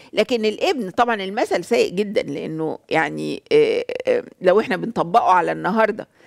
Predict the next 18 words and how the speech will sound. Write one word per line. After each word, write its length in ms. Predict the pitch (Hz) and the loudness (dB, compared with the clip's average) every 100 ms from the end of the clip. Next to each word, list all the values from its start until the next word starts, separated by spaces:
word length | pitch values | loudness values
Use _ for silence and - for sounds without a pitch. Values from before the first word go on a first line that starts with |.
| - _ _ | -20 _ _
لكن 240 | 214 240 220 | 2 2 2
المسيح 440 | 220 247 494 - | 0 0 -2 -2
بيواجه 580 | 208 208 226 320 294 170 | -2 4 6 6 4 -2
في 240 | 190 - | -2 -6
نفوسنا 440 | 175 202 240 - 165 | -4 -2 -2 0 0
هنا 260 | 175 190 | 0 0
بالمثل 600 | 185 165 180 226 - 170 | -2 0 0 2 0 0
ده 200 | 160 370 - _ _ _ _ _ - | 0 0 -4 _ _ _ _ _ -2
إنه 320 | 214 208 208 - _ - | -2 0 -6 -10 _ -8
شوفوا 480 | 320 320 285 - | -6 -4 -6 -4
انتوا 260 | 392 392 247 | -6 -4 -6
بتعملوا 560 | - 196 190 233 262 - | 0 0 0 0 -2 0
ايه، 260 | 160 147 - _ _ - | -2 -2 -10 _ _ -8
انت 140 | 214 226 | -2 0
عايز 260 | 214 302 | 0 -2
تبقى 380 | - 208 - 196 | -2 -2 0 0
عبد 280 | 285 302 - _ | 0 -4 -20 _
ولا 320 | 190 202 175 | 0 2 2